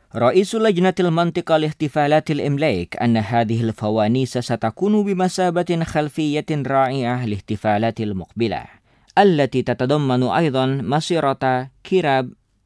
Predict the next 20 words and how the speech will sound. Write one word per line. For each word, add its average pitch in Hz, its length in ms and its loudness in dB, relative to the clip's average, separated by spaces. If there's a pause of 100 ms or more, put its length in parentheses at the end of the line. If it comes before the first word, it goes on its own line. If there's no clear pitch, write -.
(120)
غربغ 123 380 0
سوديرا 101 640 -4
في 113 180 -4
ستة 123 360 -4
وعشرين 113 720 -4
يناير، 78 680 -4
بالإضافة 98 760 -6
إلى 98 200 -6
عرض 101 360 -6
الألعاب 107 540 -2
النارية 160 680 0 (200)
في 123 200 -2
ليلة 120 460 0
رأس 101 340 -4
السنة 110 380 -6
الصينية 101 720 -4 (180)
في 151 160 -4
ثمانية 95 680 -4
وعشرين 110 600 -4
يناير، 76 600 -6